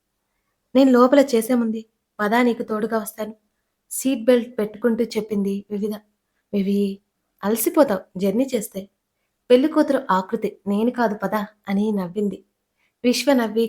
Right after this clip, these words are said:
కార్ని ముందుకు కదిలించాడు. కొంచెం సమయం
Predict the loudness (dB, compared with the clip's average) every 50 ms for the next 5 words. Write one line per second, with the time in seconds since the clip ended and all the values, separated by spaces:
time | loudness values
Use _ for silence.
0 | -2 -4 -2 -2 0 0 0 0 0 0 0 0 -2 -2 -4 -6 -8 -10 -10 -10
1 | -10 -12 -16 -16 -12 -10 -10 -8 -10 -10 -14 _ _ _ _ _ _ _ _ _
2 | _ _ _ _ _ _ _ _ _ _ _ _ _ _ _ _ _ _ _ _
3 | _ _ _ _ _ _ _ _ _ _ _ _ _ _ _ _ _ _ _ 0
4 | 2 4 4 4 4 2 2 4 4 4 2